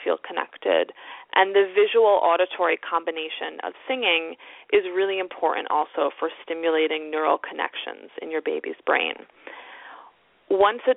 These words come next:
child hits about twelve months, somewhere in there, lullabies are really, really valuable f-, to help them learn and practice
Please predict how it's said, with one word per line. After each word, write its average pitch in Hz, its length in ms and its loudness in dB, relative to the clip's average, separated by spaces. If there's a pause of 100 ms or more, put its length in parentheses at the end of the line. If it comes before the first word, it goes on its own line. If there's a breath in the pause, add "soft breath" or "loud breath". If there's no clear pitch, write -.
(100)
child 190 440 4
hits - 380 -4
about 160 420 0 (880)
twelve 202 380 4
months, 196 320 -2 (160)
somewhere 202 340 -4
in 202 100 -8
there, 202 360 -2 (640 loud breath)
lullabies 185 760 4 (100)
are 160 140 0
really, 175 380 -4
really 170 300 -2
valuable 156 600 -2
f-, - 260 -20
to - 60 -6
help 185 260 2
them 180 200 -2
learn 214 320 2
and 165 100 -6
practice - 460 0